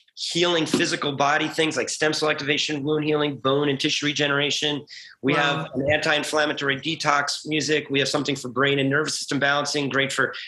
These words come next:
Speaker 1: depression, anxiety, depre-, um, uh, A D D, depre-, uh, A-, A D D, and it's kinda like a sonic D M T journey. We have something for transformation and abundance.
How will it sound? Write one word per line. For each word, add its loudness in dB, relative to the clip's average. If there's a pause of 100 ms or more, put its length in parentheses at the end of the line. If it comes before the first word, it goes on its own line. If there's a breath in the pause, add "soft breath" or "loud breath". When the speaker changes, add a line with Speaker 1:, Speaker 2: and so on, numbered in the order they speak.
(100)
Speaker 1:
depression, 0
anxiety, 0 (360 loud breath)
depre-, -2
um, -2 (220)
uh, 0
A 0
D 0
D, 0
depre-, -2
uh, 2
A-, 0
A 0
D 0
D, 0
and -2 (320 loud breath)
it's -2
kinda 2
like 0
a 0
sonic -2
D 0
M 0
T -2
journey. 0
We -2
have -2
something -4
for -2
transformation -2
and 0
abundance. 0